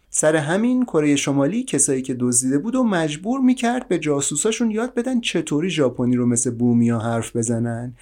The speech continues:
یا چطور ژاپنی رفتار کنن. چطوری مثلاً لباس بپوشن، مدل موهاشون رو چطوری درست کنن، چه آداب و رسومی داشته باشن و اینا. این دقیقاً کاری بود که تاگوچی داشت انجام می‌داد و چاره دیگه‌ای هم نداشت، مجبور بود.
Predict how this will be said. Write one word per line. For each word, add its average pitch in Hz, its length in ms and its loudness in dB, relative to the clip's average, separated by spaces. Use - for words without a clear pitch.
یا 135 80 4
چطور 147 400 4
ژاپنی 123 460 4
رفتار 113 480 2
کنن. 113 380 -6
چطوری 180 340 4
مثلاً 151 340 4
لباس 131 460 6
بپوشن، 123 540 -2
مدل 120 360 4
موهاشون 143 380 2
رو 165 60 4
چطوری 143 380 0
درست 120 300 0
کنن، 120 380 -2
چه 139 160 -4
آداب 117 360 2
و 110 100 2
رسومی 233 340 2
داشته 175 320 0
باشن 143 340 0
و 120 80 2
اینا. 110 240 -6
این 240 120 6
دقیقاً 202 580 2
کاری 269 240 4
بود 262 180 -4
که 254 120 -2
تاگوچی 147 500 0
داشت 131 220 4
انجام 117 400 4
می‌داد 113 360 2
و 113 80 -2
چاره 180 520 2
دیگه‌ای 170 340 0
هم 160 240 0
نداشت، 127 540 -4
مجبور 120 540 0
بود. - 340 -20